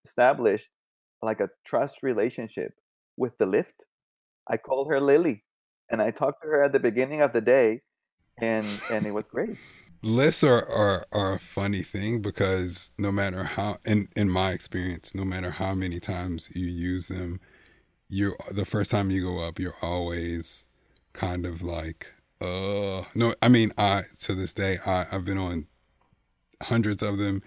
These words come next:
Speaker 2: and I, I'm the same way. I'm like, "Uh," but I, I can remember that moment. And we kind of had, I guess I was part of one of your challenges, right? If, if any of you all have Instagram, Mending Walls R V A, you'll see we,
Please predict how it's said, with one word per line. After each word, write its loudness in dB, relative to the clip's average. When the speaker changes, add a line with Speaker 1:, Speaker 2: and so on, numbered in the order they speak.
Speaker 2:
and -2
I, -2
I'm -2
the -2
same -4
way. -4
I'm -4
like, -8
"Uh," -2
but 6
I, 6
I 2
can 0
remember 0
that -2
moment. 0
And 0
we 0
kind 2
of 0
had, -4
I -2
guess 4
I 4
was 6
part 2
of 0
one -2
of -2
your -2
challenges, -6
right? -2
If, 0
if -2
any 4
of 2
you 2
all 2
have -4
Instagram, -4
Mending -2
Walls -2
R -2
V -2
A, -4
you'll -4
see -6
we, -2